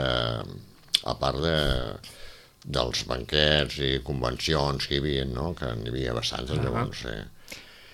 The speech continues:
Speaker 1: Però t-, mm, vaig estar vuit o nou, sí, o nou o deu anys de...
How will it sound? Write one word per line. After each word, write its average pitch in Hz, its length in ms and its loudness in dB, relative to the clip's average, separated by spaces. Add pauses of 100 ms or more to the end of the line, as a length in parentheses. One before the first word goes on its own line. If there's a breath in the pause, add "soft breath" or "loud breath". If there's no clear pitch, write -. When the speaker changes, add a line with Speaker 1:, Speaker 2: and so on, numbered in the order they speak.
(300 loud breath)
Speaker 1:
Però 82 320 10
t-, 82 120 -4 (100)
mm, 80 520 2
vaig 78 200 6
estar 76 320 4
vuit 78 300 0
o 73 80 2
nou, 71 580 2 (340)
sí, 71 460 0 (240)
o 65 580 0
nou 69 340 2
o 67 40 0
deu 67 200 6
anys 65 280 2
de... 65 140 4